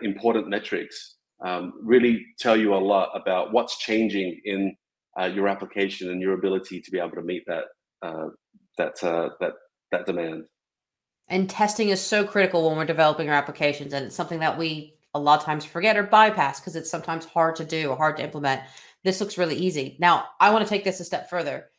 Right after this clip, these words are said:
Speaker 2: Can we integrate this into a C I C D pipeline?
Speaker 1: Definitely. Um, and that's actually something that we see, uh, that a lot of teams are increasingly doing.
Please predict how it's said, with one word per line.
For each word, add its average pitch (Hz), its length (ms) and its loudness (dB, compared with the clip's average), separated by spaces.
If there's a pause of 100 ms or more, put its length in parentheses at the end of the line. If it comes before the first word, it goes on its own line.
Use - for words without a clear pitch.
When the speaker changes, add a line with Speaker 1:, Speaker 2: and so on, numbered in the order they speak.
(320)
Speaker 2:
Can 202 340 0
we 208 100 0
integrate 185 480 -2
this 156 240 -8
into 165 680 -4
a 143 60 -10
C 165 240 -4
I 156 100 4
C 151 180 -6
D 147 180 -6
pipeline? 151 500 -4 (1700)
Speaker 1:
Definitely. 113 580 6
Um, 120 280 2
and 135 100 -2
that's - 160 2
actually - 280 -2
something 139 400 -2
that 110 180 0
we 120 140 -6
see, 123 600 -6
uh, 101 180 -4 (420)
that 113 200 2
a 117 60 4
lot 120 180 4
of 123 80 0
teams 117 400 -2
are 107 160 2
increasingly 107 640 0
doing. 101 560 -2